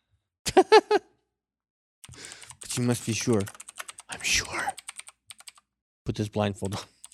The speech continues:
Speaker 1: Are you sure you want that?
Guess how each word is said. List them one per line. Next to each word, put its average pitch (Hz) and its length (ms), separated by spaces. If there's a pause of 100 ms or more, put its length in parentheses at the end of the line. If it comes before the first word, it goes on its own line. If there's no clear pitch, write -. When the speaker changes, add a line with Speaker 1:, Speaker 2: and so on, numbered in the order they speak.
(2750)
Speaker 1:
Are 131 100
you 135 100
sure 160 300
you 160 180
want 143 340
that? - 200